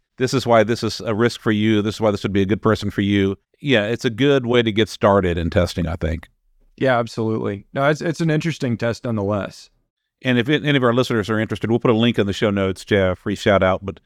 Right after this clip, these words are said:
Speaker 1: I just Googled Jay Henderson assessment. I think it's like Real Talent Hiring or something like that.
Speaker 2: That's it. I couldn't think of it, Michael, but that's it.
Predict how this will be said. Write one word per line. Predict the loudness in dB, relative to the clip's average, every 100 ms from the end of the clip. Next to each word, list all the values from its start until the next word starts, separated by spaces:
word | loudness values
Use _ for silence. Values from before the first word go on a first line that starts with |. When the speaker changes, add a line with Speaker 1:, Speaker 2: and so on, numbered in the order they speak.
| _
Speaker 1:
I | -2
just | -2 0
Googled | 0 2 0
Jay | 0 0
Henderson | 2 0 -2 0 2 2 -2 -6
assessment. | -2 0 0 0
I | 2
think | 2
it's | 0
like | -4
Real | 0 2 2
Talent | 0 0 -2 -2
Hiring | 0 2 2 0
or |
something | -2 -2
like | 0
that. | 0 -2
Speaker 2:
That's | -4 -6 0
it. | 0 0
I | -2
couldn't | -2 -2
think | -2 -2 -2
of | -4
it, | -4 -6
Michael, | -6 -6 -4 -6
but | -6
that's | -6 -6 -6
it. | -6 -6